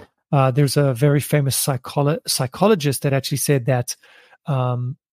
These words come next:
the, the, the reason why we've got so many suicide rates today is the feeling of disconnection. What does that mean? Well, in the past, we used to have family, we used to have extended family, we used to have kith and kin,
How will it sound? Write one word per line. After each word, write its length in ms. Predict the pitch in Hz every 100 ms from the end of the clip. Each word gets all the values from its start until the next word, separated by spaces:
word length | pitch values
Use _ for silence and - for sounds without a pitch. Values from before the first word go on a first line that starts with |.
| -
the, 440 | 131 135 131 131 113
the, 280 | 135 135 185
the 160 | 147
reason 280 | 147 180 131
why 140 | 131
we've 120 | 135 123
got 120 | 147
so 120 | 156
many 100 | 143
suicide 600 | - - 226 - 147 127
rates 240 | 139 -
today 240 | - 147 135
is 140 | 123
the 80 | 139
feeling 340 | - 185 190
of 100 | 147
disconnection. 680 | - 131 - 127 127 - 147
What 100 | 147
does 100 | 160
that 180 | 143 139
mean? 380 | 170 247 156 170 - - -
Well, 100 | 156
in 60 | 135
the 60 |
past, 540 | - - 277 165 127 156
we 100 | 135
used 220 | 143 -
to 80 | 131
have 360 | 131 123 120 - _ _
family, 460 | - 165 151 156 165
we 120 | 139
used 120 | 127
to 60 | 139
have 100 | 131
extended 440 | 131 - 175 170
family, 380 | - 160 151 147
we 80 | 127
used 140 | 127
to 260 | 143 139 180
have 340 | 113 127 -
kith 260 | - 175 151
and 140 | 127
kin, 400 | - 175 175 170